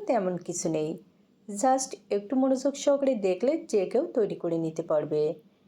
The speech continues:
নাস্তা রেডি। প্যানে পরিমাণ মতো সাদা তেল দিয়ে তেল ভালো করে গরম করে নিয়েছি। এখন ভাজার জন্য দিয়ে দিলাম। তো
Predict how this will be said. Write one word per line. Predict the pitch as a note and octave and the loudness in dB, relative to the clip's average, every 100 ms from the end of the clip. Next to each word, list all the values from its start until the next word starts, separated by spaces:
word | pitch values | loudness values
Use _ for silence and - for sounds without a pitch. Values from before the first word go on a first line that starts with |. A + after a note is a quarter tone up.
| _ - | _ -6
নাস্তা | F#3+ F3+ - F#3+ | -4 -2 -2 0
রেডি। | F3 E3+ G3 G#4 - _ _ _ _ _ _ _ _ _ | 0 0 0 -2 -4 _ _ _ _ _ _ _ _ _
প্যানে | G#3 F#3 A3 C4 | 0 0 0 2
পরিমাণ | C4 B3 B3+ B3+ | 2 2 4 4
মতো | C4 B3+ F4+ F4+ - | 4 2 -2 -4 -10
সাদা | - G3+ F3+ A3+ | -2 0 2 0
তেল | C4+ C4 C4 | 2 2 2
দিয়ে | C#4 D#4 - - _ _ _ - | 2 0 -2 -12 _ _ _ -2
তেল | G3+ B3 G4 - _ _ _ _ _ _ _ | 2 2 0 -8 _ _ _ _ _ _ _
ভালো | F#3+ G3+ G#3+ B3 | -6 -2 0 0
করে | C4 E4+ - G#3+ | 0 0 0 0
গরম | F3+ E3+ E3+ | 0 0 -2
করে | D#3 D#3 | -2 0
নিয়েছি। | D3 C#3+ - D3 D3+ - _ _ _ _ _ _ _ _ _ _ _ _ _ _ | -2 -2 -2 -2 -2 -6 _ _ _ _ _ _ _ _ _ _ _ _ _ _
এখন | F#3+ F3+ B3+ A3+ | -4 0 0 2
ভাজার | G#3 - A3+ | 0 0 0
জন্য | C#4 C#4 F#4+ - | 2 4 2 2
দিয়ে | G#3+ E3 | 0 2
দিলাম। | D#3+ C#3+ C3+ C3 E3 _ _ _ - _ _ _ _ _ _ _ _ | 2 2 0 -6 -10 _ _ _ -20 _ _ _ _ _ _ _ _
তো | - | -2